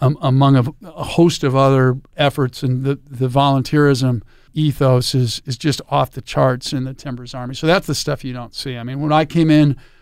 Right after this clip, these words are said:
uh, there was an adversarial relationship between the front office and the Timbers Army, and they were trying to stamp out profanity and this chant and that chant, and, you know, kinda stay away from, from those guys. And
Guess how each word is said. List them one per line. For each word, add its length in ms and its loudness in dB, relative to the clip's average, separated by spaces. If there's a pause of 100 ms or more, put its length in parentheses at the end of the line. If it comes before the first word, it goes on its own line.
(200)
uh, 80 -4
there 160 4
was 160 4
an 60 4
adversarial 680 2
relationship 800 2
between 340 2
the 60 4
front 280 2
office 400 2
and 120 0
the 60 0
Timbers 400 0
Army, 400 4
and 180 2
they 60 0
were 100 -2
trying 280 -6
to 60 -12
stamp 360 -14
out 140 -6
profanity 760 0
and 160 -10
this 160 -10
chant 320 -8
and 100 -18
that 180 -10
chant, 360 -4
and, 200 -8 (560)
you 100 4
know, 80 6
kinda 260 2
stay 280 2
away 260 4
from, 420 0
from 300 -2
those 260 0
guys. 420 4
And 260 2